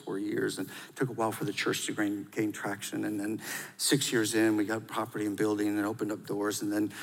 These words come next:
broke into the Serene two hundred, and it was starting to become self-sustained. Then three hundred, four hundred, five hundred, six hundred, and, and, and now we were going. And during all that time, we were dependent on, on our denomination of which I'm a part, the Wesleyan Church, where I hold my ordination, and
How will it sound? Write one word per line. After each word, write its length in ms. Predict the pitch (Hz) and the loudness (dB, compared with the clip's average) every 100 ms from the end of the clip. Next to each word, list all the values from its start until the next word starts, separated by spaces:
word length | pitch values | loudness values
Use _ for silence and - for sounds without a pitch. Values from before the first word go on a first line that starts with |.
| - - | -10 -2
broke 240 | 120 117 | 0 2
into 200 | 117 117 | 2 2
the 220 | 113 113 | 2 2
Serene 480 | 107 135 110 110 104 | 2 0 2 4 2
two 180 | - 123 | 0 0
hundred, 300 | 117 113 107 | 2 2 2
and 140 | 107 | 0
it 60 | 113 | -2
was 100 | - | -2
starting 240 | 117 110 | -2 -2
to 80 | 104 | -4
become 160 | 104 110 | -4 -2
self-sustained. 720 | - 107 - - 123 117 113 | -2 -4 -4 -4 0 2 6
Then 180 | 160 | 4
three 240 | - 160 156 | 4 4 4
hundred, 240 | 117 110 | 4 -2
four 180 | - 151 | 0 2
hundred, 220 | 147 110 | 4 2
five 180 | 147 156 | 2 0
hundred, 240 | 127 117 | 0 -2
six 220 | - 180 - | 0 0 2
hundred, 240 | 127 107 - - - | 2 0 -4 -10 -4
and, 200 | - 127 | 2 2
and, 260 | 135 123 131 | 4 2 2
and 220 | 127 120 | 0 2
now 180 | 143 180 | 4 4
we 140 | 139 | 4
were 160 | 127 117 | 4 2
going. 320 | 143 151 117 | 4 6 6
And 100 | 117 | 4
during 240 | 139 196 185 | 6 6 8
all 160 | 190 | 8
that 240 | 180 165 - | 8 4 2
time, 240 | 180 175 | 4 6
we 80 | 151 | 6
were 140 | 131 | 6
dependent 560 | 127 139 - 185 143 - - - | 2 2 2 4 4 2 -6 -2
on, 220 | 139 143 | 4 4
on 380 | 151 131 139 135 | 4 4 2 2
our 260 | 127 131 127 - - | 4 4 2 -2 2
denomination 560 | 147 143 143 180 - | 4 6 6 6 4
of 60 | 139 | 2
which 180 | 127 113 | 2 0
I'm 80 | |
a 40 | 117 | -4
part, 360 | - - 165 | 0 2 2
the 80 | - | 2
Wesleyan 340 | 143 143 135 123 | 2 2 2 2
Church, 300 | 185 160 - | 2 0 2
where 100 | 117 | 0
I 60 | |
hold 160 | 117 135 | 2 2
my 100 | 131 | 2
ordination, 640 | - 120 120 170 - 123 | 2 0 4 4 4 2
and 140 | 113 | 2